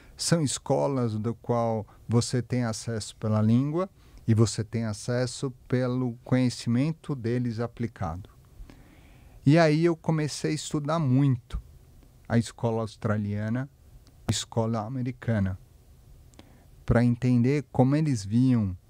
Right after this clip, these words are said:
medicina do esporte e do exercício.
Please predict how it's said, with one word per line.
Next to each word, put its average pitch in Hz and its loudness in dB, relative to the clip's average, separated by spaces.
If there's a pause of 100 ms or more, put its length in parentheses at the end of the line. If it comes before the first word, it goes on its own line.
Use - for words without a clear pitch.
(280)
medicina 113 2
do 107 -4
esporte 113 -2
e - 0
do 110 2
exercício. 110 -2